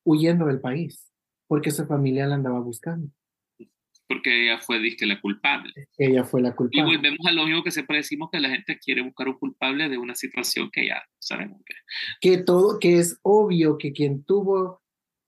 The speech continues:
Speaker 1: la culpa de todo esto, emocionalmente hablando, era el ex.
Speaker 2: Pues sí,
Speaker 1: Porque
Speaker 2: era, era, era su ex, el dramático, prácticamente una persona tóxica, dramática, que pues ya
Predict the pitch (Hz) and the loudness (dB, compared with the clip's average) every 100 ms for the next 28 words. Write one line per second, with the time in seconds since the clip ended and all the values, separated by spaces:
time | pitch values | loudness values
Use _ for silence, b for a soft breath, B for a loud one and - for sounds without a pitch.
0 | _ 185 160 151 185 190 175 151 143 156 | _ -2 -2 0 0 2 0 0 0 0
1 | 170 190 202 165 147 - _ _ - 160 | 0 0 -4 -6 -6 -10 _ _ -4 0
2 | 170 170 175 170 208 214 202 180 180 208 | 2 2 2 2 2 0 -2 -2 -2 -2
3 | 175 151 151 - 135 135 127 - - - | -4 -6 -8 -10 -6 -4 -4 -6 -12 -16
4 | - _ _ _ - 147 - 175 156 135 | -16 _ _ _ -10 -4 -2 2 2 4
5 | 165 147 147 - 139 139 143 135 - 135 | 2 2 0 -2 -6 -6 -6 -6 -2 0
6 | 147 - 160 131 135 185 165 156 127 127 | 2 0 2 2 0 -4 -4 -4 -4 -6
7 | 117 147 - 117 - 139 131 135 143 - | -8 -8 -6 -10 -6 -6 -4 -4 -6 -6
8 | 135 131 127 131 123 104 - 127 131 123 | -6 -6 -8 -6 -4 -4 -4 -4 -4 -4
9 | 110 104 113 - - B B B B - | -4 -6 -6 -8 -8 B B B B -6
10 | 110 117 104 120 110 | -6 -4 -2 -2 -4